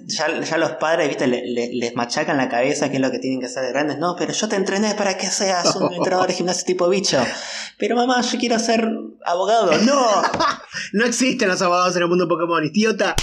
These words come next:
Speaker 2: Y le pega. No, eh, <laughs> igual en este caso la pegaron porque evidentemente disfruta de su trabajo. Eh, de hecho, lo, lo, lo tienen,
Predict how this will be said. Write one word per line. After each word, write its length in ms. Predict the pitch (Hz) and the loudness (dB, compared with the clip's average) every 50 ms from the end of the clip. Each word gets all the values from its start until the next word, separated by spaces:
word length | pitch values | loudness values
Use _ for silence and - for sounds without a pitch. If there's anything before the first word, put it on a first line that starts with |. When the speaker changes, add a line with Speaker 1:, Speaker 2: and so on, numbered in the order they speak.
| - - _ - | -8 -8 _ -10
Speaker 2:
Y 80 | 147 | -6
le 100 | 143 135 | -4 -4
pega. 260 | - 139 135 131 - - - - - - - - - - | -2 0 -2 -2 -2 -6 -8 -12 -12 -12 -12 -12 -14 -6
No, 340 | - 151 156 143 123 143 - - | -2 0 2 2 2 0 -2 -4
eh, 600 | 156 147 143 135 135 135 135 131 131 131 131 131 139 - - - - - | -2 0 0 0 0 0 0 0 0 2 2 2 0 0 -2 -4 -4 -2
<laughs> 1120 | 208 214 220 - 208 190 190 - - - - _ _ - - - - - - - - - - | -2 -2 0 0 0 -2 -2 -2 -6 -8 -8 _ _ -12 -12 -10 -10 -12 -14 -18 -20 -10 -2
igual 300 | - 165 202 269 302 339 | 0 2 4 4 4 2
en 140 | 226 190 202 | 2 2 2
este 240 | 233 240 - 240 - | 2 2 2 0 2
caso 280 | - 240 240 - 247 | 0 -2 0 2 2
la 140 | 208 175 139 | 2 2 2
pegaron 380 | 135 139 147 151 160 165 156 147 | 2 2 2 4 2 2 2 0
porque 440 | 139 120 120 123 127 131 143 139 - - - _ - | -2 0 0 2 2 2 0 0 -4 -16 -20 _ -2
evidentemente 800 | - 139 123 127 131 160 185 190 180 156 151 160 165 156 160 147 | -2 2 4 4 4 4 4 4 2 2 2 2 2 2 4 4
disfruta 320 | 135 - - 143 135 143 | 2 4 2 0 0 2
de 40 | 131 | 0
su 60 | 127 | 2
trabajo. 520 | 107 113 113 127 131 131 131 147 147 156 - - - - - _ _ - | 2 2 2 2 2 2 2 0 0 0 -2 -8 -20 -20 -20 _ _ -4
Eh, 340 | 120 117 117 113 110 110 113 | -2 -2 0 0 0 0 2
de 100 | 120 131 | 2 0
hecho, 240 | 131 131 143 135 131 | 2 2 2 2 2
lo, 260 | 120 113 113 113 113 | 2 2 0 0 -2
lo, 360 | 113 113 113 110 117 113 110 | -2 -4 -4 -2 -2 -2 -2
lo 160 | 107 110 107 | -2 -2 -2
tienen, 440 | 107 123 123 123 120 120 117 - | 0 0 0 0 -2 -4 -8 -10